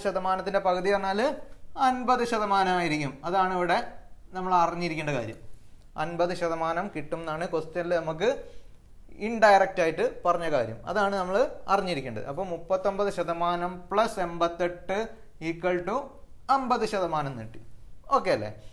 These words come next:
അങ്ങനെയാണെങ്കിൽ ഈ എൺപത്തെട്ട് എന്ന് പറയുന്നത് എത്രയായിരിക്കും? അമ്പത് ശതമാനം ആവണമെങ്കിൽ മുപ്പത്തൊമ്പത് ശതമാനത്തിലേക്ക് എത്ര ആഡ് ചെയ്യണം?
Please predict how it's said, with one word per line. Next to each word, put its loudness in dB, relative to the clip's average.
അങ്ങനെയാണെങ്കിൽ 2
ഈ -2
എൺപത്തെട്ട് -2
എന്ന് 0
പറയുന്നത് 0
എത്രയായിരിക്കും? -4
അമ്പത് 2
ശതമാനം 2
ആവണമെങ്കിൽ 2
മുപ്പത്തൊമ്പത് -2
ശതമാനത്തിലേക്ക് -2
എത്ര -2
ആഡ് 6
ചെയ്യണം? -2